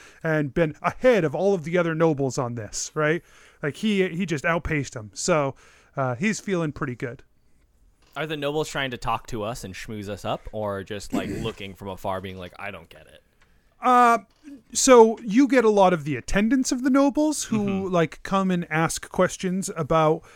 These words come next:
Speaker 1: like, the, the very basic questions about the faith, about, "Did you really come from Vedris? You know,
Speaker 2: Mm.
Speaker 1: what's it like there?" And, you know, everyone's like, "Hot." Uh,
Speaker 2: <laughs>
Speaker 1: and so,
Speaker 2: But
Speaker 1: like,
Speaker 2: more
Speaker 1: that
Speaker 2: so now.
Speaker 1: <laughs> Um,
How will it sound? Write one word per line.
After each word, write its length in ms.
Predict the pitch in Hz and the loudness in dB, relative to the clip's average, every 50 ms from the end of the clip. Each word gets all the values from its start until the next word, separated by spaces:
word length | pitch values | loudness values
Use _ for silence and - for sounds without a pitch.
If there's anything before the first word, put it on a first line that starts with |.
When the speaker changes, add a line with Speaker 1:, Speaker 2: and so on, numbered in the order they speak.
| - _ _ | -20 _ _
Speaker 1:
like, 360 | - 170 160 156 151 - - _ _ _ _ _ - | 0 2 2 2 0 -2 -6 _ _ _ _ _ 0
the, 100 | 185 214 | 2 2
the 220 | 175 160 151 208 | 2 0 -2 -2
very 320 | 175 156 226 233 226 220 190 | 0 2 2 4 4 4 2
basic 300 | 165 175 170 - 170 - | 2 0 -2 -2 -2 -2
questions 340 | - 165 143 - 165 151 | 0 0 0 0 -4 -4
about 220 | 131 123 143 135 - | -2 -2 -2 -2 -4
the 40 | 139 | -2
faith, 400 | - - 240 214 202 196 - - | 2 4 6 6 6 4 2 -2
about, 400 | 156 123 156 147 143 147 151 - - - - - | -2 0 2 2 2 2 0 -4 -12 -16 -10 -8
"Did 160 | 175 147 - | -6 -4 -2
you 80 | 185 | -2
really 260 | 175 175 185 196 226 226 | 0 0 0 0 0 0
come 200 | - - 214 185 | 0 0 -2 0
from 180 | - 180 147 | 0 -2 0
Vedris? 480 | - 139 147 147 202 240 269 - - - | 0 0 0 0 0 -2 -2 -2 -2 -2
You 80 | 190 | 0
know, 80 | 196 185 | 0 0
Speaker 2:
Mm. 40 | 123 | -2
Speaker 1:
what's 200 | 185 180 - 208 | -2 -4 -4 -6
it 80 | 160 | -6
like 320 | 151 165 180 226 233 - - | -2 0 0 0 0 -2 -4
there?" 320 | 170 147 135 123 110 113 | -6 -4 -4 -4 -6 -6
And, 100 | 120 127 | -6 -4
you 80 | 131 131 | -2 -2
know, 100 | 135 135 | -2 -2
everyone's 280 | 139 139 147 143 135 | -2 -2 -2 -2 -4
like, 140 | 131 117 - | -6 -10 -12
"Hot." 420 | - - - 175 175 165 - - - - - - - | -8 -4 -2 -2 -2 -2 -6 -12 -18 -20 -16 -8 -2
Uh, 460 | 180 160 151 147 151 151 147 147 143 - 160 - | 0 2 2 4 4 4 4 2 2 0 -2 -8
Speaker 2:
<laughs> 120 | - - | -8 -6
Speaker 1:
and 440 | 170 175 254 262 262 254 254 254 196 | 0 4 6 6 8 8 6 6 6
so, 200 | 175 262 233 226 | 8 8 8 10
Speaker 2:
But 120 | 233 233 233 | 8 8 6
Speaker 1:
like, 160 | 233 233 233 | 6 6 6
Speaker 2:
more 80 | - | 6
Speaker 1:
that 220 | - 247 247 240 233 | 6 6 4 4 2
Speaker 2:
so 280 | 214 156 120 110 104 98 | 0 -2 -2 -2 -2 -4
now. 400 | 95 95 92 87 92 90 95 95 - - - _ _ _ - - - | -6 -8 -10 -10 -14 -16 -18 -20 -20 -20 -20 _ _ _ -20 -4 0
Speaker 1:
<laughs> 1500 | - - - - 214 - - 320 - - 269 160 - 277 - - 269 - - - - 180 151 - - - 214 180 - | 2 2 2 2 -2 -4 -4 -6 -4 -4 -4 -2 -2 -2 -2 -2 -2 -4 -4 -4 -4 -4 -4 -4 -4 -4 -4 -2 2
Um, 640 | 190 185 185 190 180 180 175 170 170 170 165 165 | 4 6 6 8 8 6 6 4 4 2 0 -2